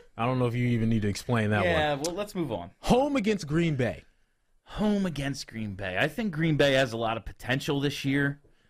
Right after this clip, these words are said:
Speaker 2: uh, but you're asking Jordan Love to go into Mile High, win on the road in that environment. I don't. Just, yeah, give me the Broncos on this one.
Speaker 1: Broncos. It's four dubs.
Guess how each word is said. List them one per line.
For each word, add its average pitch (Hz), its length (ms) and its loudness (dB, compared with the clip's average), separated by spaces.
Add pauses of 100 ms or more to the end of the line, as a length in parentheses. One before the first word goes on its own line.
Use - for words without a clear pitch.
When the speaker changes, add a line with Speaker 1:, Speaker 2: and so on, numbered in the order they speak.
(220)
Speaker 2:
uh, 101 340 2
but 95 380 -2
you're 120 300 -4
asking 123 580 2
Jordan 117 380 2
Love 113 380 4
to 85 360 -12 (220)
go 139 640 4 (420)
into 131 360 0
Mile 127 380 4
High, 131 520 0 (340)
win 123 200 0
on 131 160 2
the 123 80 0
road 127 400 2
in 117 120 -4
that 127 260 0
environment. 127 680 0
I 123 100 -2
don't. 92 140 -8 (1160)
Just, - 360 -10
yeah, 160 220 0
give 190 240 0
me 208 60 2
the 156 80 2
Broncos 87 440 -6
on - 120 -2
this - 220 -4
one. - 120 -20 (1040)
Speaker 1:
Broncos. 185 520 2 (180)
It's - 80 -20
four - 220 -14
dubs. 151 440 -4